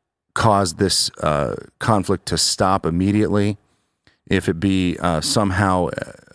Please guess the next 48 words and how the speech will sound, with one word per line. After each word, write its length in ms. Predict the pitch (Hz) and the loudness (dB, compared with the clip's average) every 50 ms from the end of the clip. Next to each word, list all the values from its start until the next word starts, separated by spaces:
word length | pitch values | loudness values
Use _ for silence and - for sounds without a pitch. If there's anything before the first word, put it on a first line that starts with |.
| - - - - _ _ | -18 -18 -20 -20 _ _
in 160 | - 110 104 | 0 0 2
the 60 | 92 87 | 2 0
cards, 460 | - - 113 101 104 101 101 - - | 2 2 4 4 4 4 2 0 2
God, 220 | 107 101 95 92 | 2 2 4 4
I 120 | 90 95 95 | 4 2 2
don't 140 | 92 85 | 2 0
understand 420 | 85 95 90 - - 104 95 87 92 | 0 0 -2 0 0 0 0 0 0
how 100 | 95 92 | 0 2
that 160 | 87 95 95 | 2 2 2
all 160 | 95 95 92 90 | 2 2 2 2
works, 300 | 95 101 101 - - - | 2 2 0 0 -2 -2
but 160 | - 92 76 | 0 0 0
we 160 | 85 95 95 | 0 0 0
know 160 | 92 92 90 | 2 2 2
you 300 | 90 87 92 98 98 98 | 0 0 2 2 2 2
work 400 | 95 98 101 98 101 - - - - - - - _ _ _ _ - | 4 4 4 4 2 0 -4 -10 -18 -20 -20 -20 _ _ _ _ -2
and 180 | 90 90 85 | -2 0 2
do 140 | 98 101 92 | 0 0 0
things 340 | - - 101 95 92 82 80 | 0 0 0 0 0 0 0
that, 280 | 92 82 73 - - | -2 -4 -4 -4 -2
that 200 | - 90 85 - | 0 0 0 2
are 140 | - 87 90 | 2 0 0
bigger 360 | 80 78 98 98 92 98 92 | 0 2 0 2 2 2 2
and 120 | 90 87 82 | 0 0 2
better 300 | 98 95 90 92 95 92 87 | 2 2 4 4 4 2 2
and, 160 | 87 87 - - | 0 0 -2 -2
and, 220 | 87 90 87 82 - - - - _ _ _ _ _ _ - | -2 -2 -2 -2 -6 -10 -16 -20 _ _ _ _ _ _ -2
and 220 | - 90 87 90 | 0 0 2 2
needed 320 | 98 107 104 98 101 98 104 | 2 2 2 2 2 0 0
for 220 | - - 98 87 | 0 0 2 2
us. 320 | 90 95 98 101 - - - | 4 2 2 2 0 -2 -2
And 140 | - 95 92 | -2 0 0
I 100 | 92 92 | 0 0
just 260 | 82 98 98 - - | 0 -2 -4 -4 -2
pray 240 | - - 110 107 101 | 0 2 2 2 2
for 340 | - - - 98 92 90 87 | 0 0 0 2 2 2 0
the 140 | - - - | -2 -6 -4
people 360 | - - 110 - - 98 87 | -2 -2 -2 0 0 0 0
who 140 | 101 95 90 | 2 2 2
are 80 | 90 | 2
there 180 | 85 87 90 87 | 2 2 0 2
now, 300 | 90 92 95 101 110 104 | 2 2 2 2 0 0
the 100 | 85 80 | -2 -4
fear 520 | - - - 107 104 101 104 107 107 104 - | -6 -4 0 0 2 2 2 2 0 0 -2
that 120 | 104 98 | -2 0
they're 120 | - 104 98 | 2 2 0
experiencing, 800 | - - - - 101 101 104 104 101 - 107 101 101 101 95 | 0 -2 -2 0 0 2 2 0 0 0 -2 0 0 -2 -2
the, 220 | - 90 80 80 | 0 0 0 0